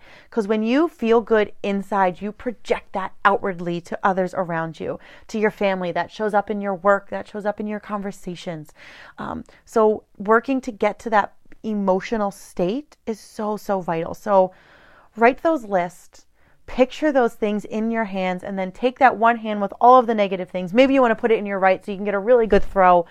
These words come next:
and just throw all of that stuff away because you don't need it, and hold on to the stuff that makes you feel good.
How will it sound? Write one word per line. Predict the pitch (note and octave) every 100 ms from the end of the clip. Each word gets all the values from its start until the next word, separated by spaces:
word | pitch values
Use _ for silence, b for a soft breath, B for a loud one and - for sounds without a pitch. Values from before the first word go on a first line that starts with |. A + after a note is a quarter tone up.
| B B B
and | A3+
just | G#3 - -
throw | A3+ A3+ C#4 D4 C#4
all | A#3+ A3+ G#3
of |
that | G3 F#3+
stuff | - G3
away | F#3+ F3+ F3
because | F3+ G3 F3
you | G3
don't | G3+ F#3
need | E3+ E3
it, | E3+ -
and | F3+
hold | - G3+ A3
on | - G3+ G3
to | G#3
the | F#3
stuff | F3+ - E3+ - - - - -
that | -
makes | F#3 F3 - -
you | F3 F3 _ _
feel | - E3 D#3+ D#3+ D#3 _ _ _ -
good. | - C#3+